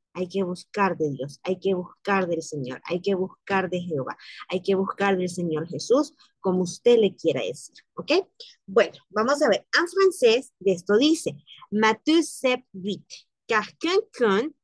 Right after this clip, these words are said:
demande reçoit, qui cherche trouve, et l'on ouvre la porte à qui frappe. » La expresión que se está viendo para esta semana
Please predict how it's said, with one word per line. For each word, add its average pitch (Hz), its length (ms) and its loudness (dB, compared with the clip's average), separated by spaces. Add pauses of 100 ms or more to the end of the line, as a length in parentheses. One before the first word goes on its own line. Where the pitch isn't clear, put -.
demande 185 680 0 (120)
reçoit, 196 640 -2 (420)
qui 185 240 -6
cherche - 460 -2 (100)
trouve, 226 440 2 (380)
et 165 200 0 (180)
l'on 254 400 0
ouvre 190 540 -2 (420)
la 160 340 -2 (140)
porte 285 380 2 (160)
à 170 180 -2 (120)
qui 240 200 -8
frappe. » 180 500 0 (1700)
La 247 200 0
expresión 202 920 -4 (220)
que 190 120 -4
se 175 120 -10
está 180 300 -4
viendo 196 380 0
para 185 200 -2
esta 190 280 -6
semana 185 580 -2